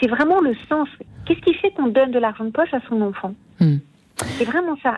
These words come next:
Speaker 1: Et pareil pour les plateformes de ce type-là, euh, quel sens ça va avoir ? Est-ce que c'est pour contrôler ? Est-ce que c'est mon enfant ? Je suis pas d'accord pour qu'il achète ça, ça, ça, ça, ça, mais, euh, plutôt des livres, ou à l'inverse, pas des livres, mais ça ? Quel sens ça a ?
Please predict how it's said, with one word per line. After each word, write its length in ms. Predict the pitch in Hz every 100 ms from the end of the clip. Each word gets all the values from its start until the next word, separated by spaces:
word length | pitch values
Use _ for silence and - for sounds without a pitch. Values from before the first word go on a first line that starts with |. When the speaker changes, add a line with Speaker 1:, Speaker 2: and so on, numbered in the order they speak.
| -
Speaker 1:
Et 120 | 208
pareil 280 | 240 277 294
pour 140 | 233
les 100 | 202
plateformes 420 | 220 220 - 208
de 80 | 202
ce 60 | 190
type-là, 380 | - - 262 403 - - - - - -
euh, 40 | 190
quel 160 | 269 254 370
sens 100 | 381 -
ça 120 | 262
va 140 | 247
avoir ? 260 | 240 214 202
Est-ce 120 | 240 -
que 60 | 285
c'est 100 | 320
pour 220 | 302 240 -
contrôler ? 520 | 349 - 302 269 240
Est-ce 100 | -
que 100 | 220 -
c'est 60 |
mon 240 | 254 269 233
enfant ? 340 | - 214 208 - - _
Je 80 | -
suis 100 | 254
pas 100 | 277
d'accord 320 | 262 262 262
pour 140 | - -
qu'il 120 | 240
achète 340 | 220 240 226 -
ça, 140 | 240 240
ça, 140 | 226 226
ça, 140 | 226 220
ça, 140 | 220 220
ça, 180 | 226 214 - - - -
mais, 240 | 220 233 208
euh, 60 |
plutôt 260 | 202 233 233
des 120 | 240
livres, 280 | 226 240 202
ou 60 | 196
à 60 |
l'inverse, 380 | 190 196 208 -
pas 100 | 233
des 100 | 220
livres, 220 | 220 226 202
mais 120 | 202
ça ? 100 | 254 311 - - _ _ _ -
Quel 140 | 269 -
sens 140 | 339 330
ça 80 | 262
a ? 240 | - 220